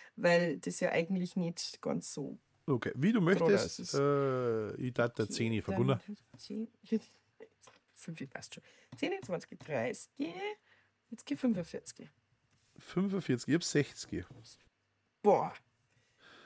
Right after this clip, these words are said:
Speaker 1: Ja,
Speaker 2: Somit
Speaker 1: oder
Speaker 2: kommen wir
Speaker 1: kann jetzt aber
Speaker 2: auf
Speaker 1: auch
Speaker 2: einen Endstand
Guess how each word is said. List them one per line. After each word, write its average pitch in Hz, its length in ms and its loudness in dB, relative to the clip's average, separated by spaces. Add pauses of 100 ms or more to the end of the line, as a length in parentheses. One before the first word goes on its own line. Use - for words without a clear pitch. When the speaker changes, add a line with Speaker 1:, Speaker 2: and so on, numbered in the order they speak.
(140)
Speaker 1:
Ja, 117 200 -4
Speaker 2:
Somit 165 340 4
Speaker 1:
oder - 100 -6
Speaker 2:
kommen - 40 -4
wir 151 80 4
Speaker 1:
kann 156 100 4
jetzt 156 120 2
aber 127 240 6
Speaker 2:
auf - 80 -2
Speaker 1:
auch 131 40 4
Speaker 2:
einen 123 400 2
Endstand 107 1400 0